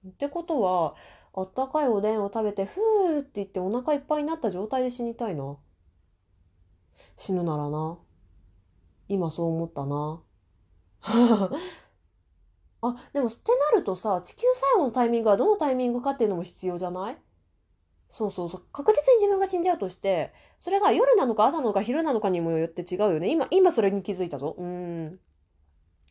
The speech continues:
うん、今気づいたので、じゃあ朝バージョン、つまり昼に地球がドッカンするとして、食べたいものは、今の気分はフレンチトースト。言えない。フレンチトーストですね。うん。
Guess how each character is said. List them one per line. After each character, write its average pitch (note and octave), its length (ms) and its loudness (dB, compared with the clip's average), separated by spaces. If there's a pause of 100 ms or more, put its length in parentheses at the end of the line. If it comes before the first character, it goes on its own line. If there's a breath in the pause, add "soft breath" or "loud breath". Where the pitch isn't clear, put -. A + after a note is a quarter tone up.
(520 loud breath)
う G#3+ 80 2 (260)
ん、 - 80 -2
今 F4 220 2
気 B3 120 0
づ B3 160 2
い B3+ 80 -2
た F#3+ 100 2
の F3+ 140 -2
で、 F#3 260 4
じ - 80 -2
ゃ E3+ 100 2
あ - 60 -4
朝 E4 220 2
バ E4+ 220 6
ー - 20 2
ジ G3 80 -2
ョ D3+ 140 -2
ン、 - 40 -16 (160)
つ - 80 -12
ま B3 100 0
り F#3+ 80 0
昼 C#4 300 -2
に D4 160 -2
地 - 100 -16
球 B3+ 160 -6
が A3 120 2
ド F#3+ 140 0
ッ F#3 40 -8
カ C#4 180 -4
ン A#3+ 100 -4
す G#3+ 100 -4
る G3 100 -4
と F#3 120 -6
し - 100 -14
て、 C#4 360 0 (600 loud breath)
食 G3+ 100 -2
べ G3 60 0
た G#3+ 140 2
い G3+ 40 2
も F#3 120 0
の F3+ 100 -2
は、 G3 400 0
今 E4 200 0
の C#4 120 2
気 C4+ 120 -4
分 B3+ 160 4
は D4 100 2
フ - 140 -6
レ A3+ 100 8
ン A#3 40 2
チ A3+ 100 -10
ト G#3+ 100 2
ー - 20 2
ス - 60 -14
ト。 D#3+ 160 -8 (720)
言 F3+ 160 -6
え G3 80 -4
な F3 200 -6
い。 - 100 -10 (300 loud breath)
フ G3+ 80 -4
レ B3 140 6
ン D#4+ 80 -4
チ - 140 -18
ト A#3 160 2
ー - 20 -4
ス - 80 -20
ト - 220 -6 (320)
で E3 180 -6
す D#3+ 120 -12
ね。 E3+ 280 -6
う F3 60 -10
ん。 D3+ 320 -8